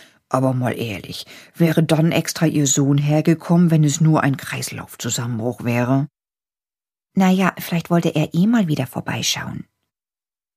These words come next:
Wenn du mich fragst, liegt es nur an dem Gesundheitszustand seiner Mutter.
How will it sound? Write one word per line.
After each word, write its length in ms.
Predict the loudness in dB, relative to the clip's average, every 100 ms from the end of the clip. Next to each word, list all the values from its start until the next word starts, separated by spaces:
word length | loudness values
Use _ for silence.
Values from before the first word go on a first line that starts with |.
| _ _ _ -6
Wenn 220 | 0 2
du 100 | 2
mich 280 | 2 0 -8
fragst, 400 | -12 -12 -6 -2
liegt 180 | -2
es 160 | -2 0
nur 220 | 2 2
an 100 | 0
dem 160 | 0 0
Gesundheitszustand 1080 | 0 0 0 -2 -4 -6 -4 -4 0 -2 0
seiner 240 | 2 4
Mutter. 320 | 2 0 -6